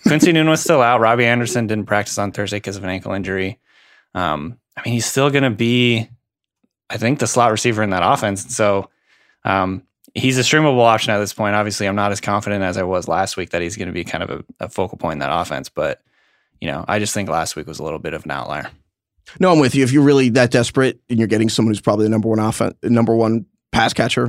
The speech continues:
Speaker 2: on their team going forward, uh, or at least, I mean, going into the week, that's a pretty solid stream.
Speaker 1: Yeah.
Speaker 2: Along those lines, well, opposite lines, Vance McDonald against the Browns.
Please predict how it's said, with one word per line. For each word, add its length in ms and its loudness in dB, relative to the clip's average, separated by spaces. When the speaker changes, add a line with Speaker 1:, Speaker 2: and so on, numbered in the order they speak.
Speaker 2:
on 60 0
their 100 0
team 160 2
going 180 2
forward, 460 0
uh, 120 0
or 60 2
at 60 2
least, 260 -2
I 80 2
mean, 140 4
going 180 6
into 160 2
the 100 0
week, 200 0
that's 300 -4
a 60 -20
pretty 220 -4
solid 340 -4
stream. 320 -2
Speaker 1:
Yeah. 240 0
Speaker 2:
Along 180 6
those 140 4
lines, 420 2
well, 180 -2
opposite 280 0
lines, 220 -4
Vance 260 4
McDonald 560 4
against 260 2
the 160 6
Browns. 640 4